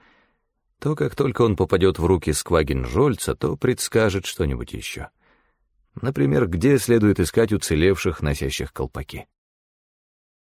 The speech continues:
«Ваша теория не выдерживает критики, Чер». Я остался к этому заявлению равнодушен. «Как вам угодно. Но вы не будете отрицать, что преступники, которые, в отличие от меня, целенаправленно искали пророка,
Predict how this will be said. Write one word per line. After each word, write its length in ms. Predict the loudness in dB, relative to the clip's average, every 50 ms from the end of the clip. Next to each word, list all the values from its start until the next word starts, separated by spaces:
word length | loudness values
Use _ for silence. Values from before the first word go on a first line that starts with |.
| _ -6
«Ваша 420 | 0 2 2 4 2 2 2 0
теория 480 | 2 4 4 6 6 6 6 6 6 6
не 140 | 4 4
выдерживает 640 | 6 4 4 6 4 4 4 4 4 4 4 4 2
критики, 500 | 2 2 4 4 4 2 0 -4 -4 -6
Чер». 380 | -8 -6 -8 -8 -8 -8 -10 -14 _ _ _ _ _ _ _ _ _ _ _ _ _ _ _ _ _ _ _ -2
Я 200 | 2 2 2 2
остался 400 | 2 2 2 2 4 2 0 0
к 60 | 0
этому 260 | 0 0 0 0 0
заявлению 500 | 0 0 0 0 0 -2 -2 -2 -4 -4
равнодушен. 640 | -4 -6 -6 -8 -10 -10 -10 -12 -12 -14 -14 -16 -18 _ _ _ _ _ _ _ _
«Как 220 | -4 -4 -4 0
вам 180 | 0 0 0 0
угодно. 560 | -2 -2 -2 0 0 0 0 -2 -6 -10 -10 -12 _ _ _ _ _ _ _ _ _ _
Но 200 | -2 0 2 4
вы 100 | 4 4
не 120 | 4 4 2
будете 420 | 4 4 4 4 4 4 6 4
отрицать, 440 | 4 4 2 0 0 2 2 2 2
что 220 | 2 0 0 0
преступники, 720 | 2 0 -2 -2 -2 0 0 0 0 0 -4 -6 -6 -6 -8
которые, 400 | -8 -6 -6 -4 -2 0 2 4
в 40 | 4
отличие 460 | 2 4 2 2 2 2 4 4 2
от 100 | 2 2
меня, 360 | 0 0 2 4 4 4 2 0
целенаправленно 1120 | 0 -2 0 2 2 4 4 2 2 2 4 4 4 6 4 4 4 4 4 4 4 4 2
искали 480 | 0 -2 -4 0 0 2 2 2 0
пророка, 580 | 0 -2 -2 -2 0 0 -2 -2 -4 -6 -12